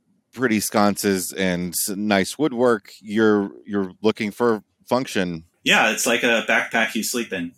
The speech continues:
Speaker 2: in some ways. Um, you know, it's, it's more than that because the, the world of, you know, I don't know how slippery a slope it is or not, but there's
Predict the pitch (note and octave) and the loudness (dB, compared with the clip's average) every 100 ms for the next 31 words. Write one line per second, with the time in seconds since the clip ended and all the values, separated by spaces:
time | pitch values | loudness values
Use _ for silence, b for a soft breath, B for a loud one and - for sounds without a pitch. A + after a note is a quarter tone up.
0 | _ G2 - G2 F2 E2+ - - - G#2 | _ -12 -8 -8 -8 -10 -12 -14 -10 -4
1 | F#2 F2 E2+ - _ _ _ _ _ - | -2 -2 -4 -6 _ _ _ _ _ -6
2 | D3+ A#2+ G#2+ A2 - - - B2+ B2+ D#3 | -2 0 0 -2 -4 -6 -6 -2 0 2
3 | E3+ A#2 F#2+ G#2+ A2+ G#2 G#2+ - - G#2+ | 2 2 0 -2 -6 -6 -4 -4 -4 -4
4 | A#2+ - A2 G#2 B2+ B2 B2 B2+ - A2+ | -6 -8 -8 -2 2 4 2 0 -4 -2
5 | G#2 G2 - - _ _ _ _ _ _ | 0 -2 -6 -16 _ _ _ _ _ _
6 | _ _ _ D3 C#3+ A#2 - - A#2 D3+ | _ _ _ -4 0 -2 -4 -8 -4 0
7 | A#2+ G#2 G#2+ - A#2 A2+ A2 G#2 - A2 | 0 0 -2 -2 -4 -2 -2 0 -2 -4
8 | G#2 G2 F#2+ A#2+ A#2 - G2 - B B | -4 -6 -6 -4 -4 -2 -6 -6 B B
9 | B - A#2+ A#2 A2 | B -2 2 2 2